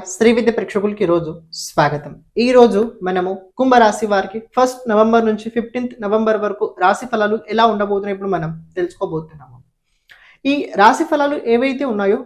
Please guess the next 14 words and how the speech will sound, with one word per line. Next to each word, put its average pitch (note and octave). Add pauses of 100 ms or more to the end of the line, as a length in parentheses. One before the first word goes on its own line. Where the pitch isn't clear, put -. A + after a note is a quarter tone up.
(120)
గోచరం D4+
లోపల C#4
నడుస్తున్న B3+
గ్రహస్థితి A#3 (180)
ఆధారంగా A#3
అయితే A3
నిర్మితం A3
చేయడం G3
జరిగింది. D#3 (420)
మీ C4
జాతకంలో C#4+
ఉన్న C4+
గ్రహస్థితి B3 (100)
నడుస్తున్న A#3